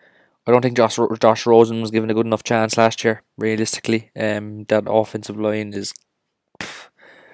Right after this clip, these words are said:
how do I, how do I even describe that offensive line? It's, it's, it's poor, poor to say the least. Um, pick number two, the San Francisco forty-niners, led by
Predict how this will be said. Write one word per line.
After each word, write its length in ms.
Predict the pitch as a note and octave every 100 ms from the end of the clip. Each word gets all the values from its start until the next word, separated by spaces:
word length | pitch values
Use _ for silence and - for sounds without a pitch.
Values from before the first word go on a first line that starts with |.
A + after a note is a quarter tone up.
| _ _ _ _ _
how 140 | A#2
do 140 | A#2 A2
I, 60 |
how 120 | A2
do 120 | A2 G#2
I 60 |
even 180 | G#2 G#2
describe 420 | G2+ - G#2+ G#2
that 160 | G#2 G#2
offensive 460 | G#2 G#2 G#2 G#2
line? 240 | G2+ G#2 G#2+
It's, 200 | A2+ -
it's, 380 | A#2+ A2 - - _ _ _ _ _ _ _ -
it's 140 | -
poor, 520 | - C3 B2 A2+ A2+ _ _ _
poor 240 | - B2 A#2
to 100 | -
say 140 | A2+
the 80 | G#2+
least. 380 | A2 G#2+ - - _ _ _ - - _ _ _ _ _ -
Um, 580 | A#2+ A2+ A2 G#2+ G#2 - _ _ -
pick 360 | D#3 D3 A#2+
number 360 | B2+ C3+ C3+ B2
two, 400 | - C#3 A#2 G#2 _ _ _
the 340 | G#2+ G#2+ G#2 - _ -
San 340 | - A#2 A2+
Francisco 640 | A2 A#2 - A#2 - A2+
forty-niners, 800 | G#2+ A#2+ A2+ A2+ A#2 A#2+ C3+ - - _ _ _ _ _ -
led 340 | A#2 A#2 G#2+
by 380 | - A2 G#2 G2+